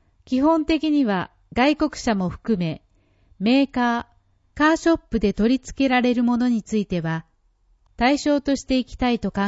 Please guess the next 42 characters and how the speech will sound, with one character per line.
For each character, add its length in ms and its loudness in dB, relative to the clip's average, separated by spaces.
え 160 -2
て 140 -8
お 100 -4
り、 200 -10
周 340 0
知 160 -10
期 160 -20
間 280 0
を 100 -4
考 220 0
慮 180 -2
し 100 -18
て、 320 -6
十 280 2
二 120 2
月 460 -2
一 100 -4
日 240 -2
か 140 -2
ら 120 -2
開 260 -2
始 160 -4
し 100 -14
た 160 0
い 80 -4
と 100 -6
思 220 -6
い 40 -6
ま 160 -8
す。 240 -20
手 100 0
続 240 0
き 180 0
に 80 0
つ 160 -6
い 120 -2
て 120 -2
は、 260 -2
近 240 2
隣 260 2
市 140 -10
と 240 -2